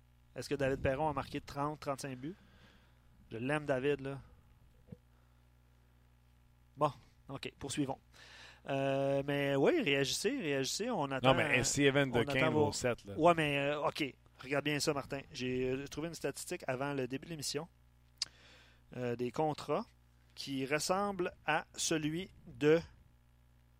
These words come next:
Speaker 1: Evander Kane, ok ?
Speaker 2: Juste te rappeler, soixante-six points David Perron cette année.
Speaker 1: Oui.
Speaker 2: Trente-sept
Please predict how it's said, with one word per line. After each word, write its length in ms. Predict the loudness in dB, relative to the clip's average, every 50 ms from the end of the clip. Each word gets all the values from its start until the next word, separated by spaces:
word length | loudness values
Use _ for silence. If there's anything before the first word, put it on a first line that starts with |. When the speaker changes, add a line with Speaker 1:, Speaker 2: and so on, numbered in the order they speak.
| -20 -20 -20 -20 _ -20 -20 -20 _ _ _ -20 -20 -20 -20 -20 -20 -20 -20 -20 -10 0 2
Speaker 1:
Evander 400 | 4 6 6 6 6 6 6 6
Kane, 260 | 4 -2 -4 -6 -10 -16 -18 -18
ok ? 200 | -8 -6 -6 -6 -6 -10 -12 -8
Speaker 2:
Juste 160 | -6 -6 0 0
te 60 | 0
rappeler, 300 | 0 0 0 -2 -2 0
soixante-six 520 | 0 2 2 2 2 2 0 -2 -4 -4
points 240 | -2 0 0 0 2
David 200 | 0 0 -2 -2
Perron 260 | -2 -2 -2 -2 -4 -4
cette 180 | -6 -6 -6 -6
année. 200 | -6 -8 -10 -14 -8 -4
Speaker 1:
Oui. 140 | -2 -2 -2 -4 -4 -4
Speaker 2:
Trente-sept 580 | -2 -2 -2 -2 -4 -6 -6 -4 -4 -4 -6